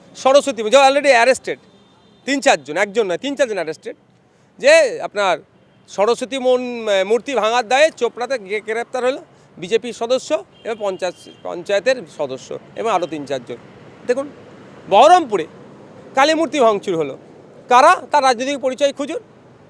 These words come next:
বারুইপুরে মসজিদের ভেতরে ঢুকে নোংরামি করেছে,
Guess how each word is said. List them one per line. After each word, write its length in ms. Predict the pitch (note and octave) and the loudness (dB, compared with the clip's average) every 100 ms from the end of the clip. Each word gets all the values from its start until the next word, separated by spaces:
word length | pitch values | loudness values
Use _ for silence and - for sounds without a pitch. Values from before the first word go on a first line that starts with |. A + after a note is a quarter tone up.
| - - - | -20 -20 0
বারুইপুরে 520 | G3 C#4 E4+ A3 D#3+ - _ _ _ _ _ _ _ G#3+ | 4 6 6 2 -10 -12 _ _ _ _ _ _ _ 2
মসজিদের 400 | D4 A3+ D#4 D4+ | 2 2 2 4
ভেতরে 180 | D4 | 4
ঢুকে 320 | C4+ B3+ C#4 A3 | 2 2 -2 0
নোংরামি 340 | A#3+ A#3 A3 | -2 -2 -2
করেছে, 380 | F3+ D#3+ - | -6 -6 -10